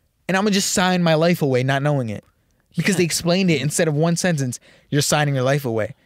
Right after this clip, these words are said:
Speaker 1: They'll explain it within five pages.
Speaker 2: Yeah, no, like, it's honestly
Speaker 1: It's
Speaker 2: really crazy.
Speaker 1: Yeah, like,
Speaker 2: It's
Speaker 1: it's
Speaker 2: really,
Speaker 1: actually insane.
Speaker 2: really, really
Speaker 1: And,
Speaker 2: crazy.
Speaker 1: like,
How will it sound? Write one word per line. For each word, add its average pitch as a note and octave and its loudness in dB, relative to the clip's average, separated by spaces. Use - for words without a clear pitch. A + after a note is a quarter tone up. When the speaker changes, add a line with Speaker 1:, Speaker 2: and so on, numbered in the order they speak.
Speaker 1:
They'll F3 0
explain F3 0
it C#3 -2
within C#3+ -2
five D3 -2
pages. C3 -4
Speaker 2:
Yeah, G3+ -2
no, D3 -4
like, G2+ -4
it's - -8
honestly A3 -4
Speaker 1:
It's A#2 -2
Speaker 2:
really C#3+ -4
crazy. C3+ -6
Speaker 1:
Yeah, A#2 0
like, G#2+ -4
Speaker 2:
It's F3+ -4
Speaker 1:
it's C#3+ -4
Speaker 2:
really, C3 0
Speaker 1:
actually C#3+ 0
insane. B2+ 0
Speaker 2:
really, A2 -6
really B2 -6
Speaker 1:
And, G2+ -6
Speaker 2:
crazy. F#3+ 0
Speaker 1:
like, F3+ -2